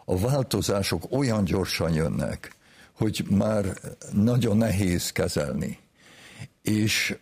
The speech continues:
a, a mi, öm, politikai és filozófikus hozzáállít-, hozzáállásunk az ilyen problémákhoz teljesen ne-, nem,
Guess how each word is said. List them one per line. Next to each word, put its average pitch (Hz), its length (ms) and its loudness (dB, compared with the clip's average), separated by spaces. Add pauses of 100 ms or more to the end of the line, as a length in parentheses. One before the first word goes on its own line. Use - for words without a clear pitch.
a, - 80 -2 (520)
a 92 160 2
mi, 107 500 4 (200)
öm, 90 680 0 (520)
politikai 98 1160 2
és - 280 -4 (260)
filozófikus - 1300 -2 (300)
hozzáállít-, 95 920 0 (640)
hozzáállásunk 87 1600 0 (460)
az 85 220 -2
ilyen 92 240 2
problémákhoz 82 1120 -2 (680)
teljesen 110 600 0
ne-, 90 200 2
nem, 87 380 2